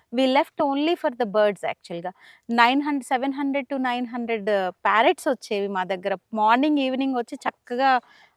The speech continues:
అన్ని ఫామ్ అయిపోయి తినేసేసి వెళ్ళిపోయాయి అన్నమాట. This year also we planned for them only, this is. So అలాగే we are creating here biodiversity with the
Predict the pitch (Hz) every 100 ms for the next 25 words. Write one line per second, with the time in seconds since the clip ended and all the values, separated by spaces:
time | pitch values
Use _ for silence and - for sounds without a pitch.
0 | - 240 269 302 - 247 269 269 - 262
1 | 302 277 262 269 269 262 339 277 262 247
2 | 254 214 196 190 170 165 - - _ 202
3 | 254 - 254 262 285 254 311 349 285 240
4 | - 208 233 277 - 220 190 202 240 220
5 | 196 196 202 185 - 180 170 _ - -
6 | - - 240 - 262 - 247 294 339 320
7 | 294 277 - 254 254 277 302 262 247 247
8 | 208 202 208 202 190 180 190 202 - 185
9 | 185 175 202